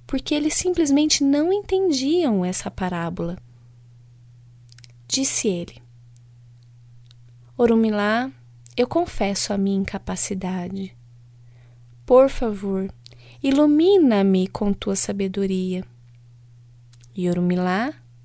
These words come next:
"És o líder, eu sou o teu seguidor. Qual é a resposta para a pergunta sobre quem dentre os deuses pode acompanhar seu devoto numa viagem sem volta além dos mares?" E falou Orunmila:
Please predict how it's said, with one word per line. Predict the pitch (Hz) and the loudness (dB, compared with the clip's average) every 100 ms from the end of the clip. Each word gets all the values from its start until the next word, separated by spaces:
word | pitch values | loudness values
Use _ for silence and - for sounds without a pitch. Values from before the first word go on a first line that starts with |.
| - - - - - - | -20 -20 -20 -20 -20 -8
"És | 175 175 180 | -2 0 0
o | |
líder, | 226 247 285 349 220 165 - - - - - - | -2 0 2 2 0 -10 -10 -20 -20 -20 -16 -6
eu | 190 | -4
sou | - - 349 | 0 2 2
o | 349 | 2
teu | - | 0
seguidor. | 190 - 180 180 180 202 247 214 - - - - - - | 0 0 -2 -6 -4 -2 -2 -6 -14 -20 -20 -20 -16 -2
Qual | 466 494 | 4 6
é | 359 | 6
a | |
resposta | 247 - - 311 349 254 | 4 0 2 2 2 0
para | 240 226 226 | -2 -4 -4
a | |
pergunta | - 214 226 277 262 | -2 -2 0 0 0
sobre | - 240 226 233 - | -2 0 -2 -4 -4
quem | 320 381 330 | -2 2 2
dentre | 240 226 220 | 2 0 -2
os | 202 | -2
deuses | 214 240 226 208 | 0 0 0 -2
pode | - 285 392 415 | -2 -4 -2 -4
acompanhar | - 302 277 269 277 | -4 -4 -2 -2 -2
seu | - 233 | -2 -2
devoto | 220 220 240 285 - | -2 -2 -2 -2 -2
numa | 208 214 | 0 0
viagem | 214 214 214 214 214 | 0 -2 -2 -2 -2
sem | - 208 | -2 -2
volta | 220 277 320 226 | -2 -2 -4 -6
além | 214 220 | -2 -2
dos | 214 214 | -2 -2
mares?" | 220 294 302 196 - - - - - - - - - - - - | -2 -4 -4 -4 -6 -10 -20 -20 -20 -20 -20 -20 -20 -20 -20 -4
E | 330 | -2
falou | - - 247 208 185 185 | -2 -4 -2 0 0 0
Orunmila: | 190 185 185 180 180 175 | 0 0 0 -2 -4 -8